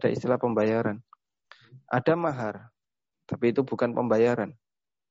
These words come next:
Sehingga tidak ada tawar-menawar nilai. Kalau ini pakai bayar, mungkin bisa masuk kategori seperti apa,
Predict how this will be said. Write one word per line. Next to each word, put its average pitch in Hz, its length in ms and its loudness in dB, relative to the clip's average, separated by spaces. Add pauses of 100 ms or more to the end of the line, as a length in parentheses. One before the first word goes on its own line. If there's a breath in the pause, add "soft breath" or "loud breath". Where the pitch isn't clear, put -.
(200)
Sehingga 117 300 0
tidak 120 320 0
ada - 100 0
tawar-menawar 113 720 0
nilai. 120 480 0 (1600)
Kalau 110 240 0
ini 127 240 -2
pakai 120 320 -2
bayar, 135 560 0 (920)
mungkin 175 340 -6
bisa 120 320 -2
masuk 120 340 -2
kategori 113 720 -4 (800)
seperti 110 880 -6 (480)
apa, 131 400 -6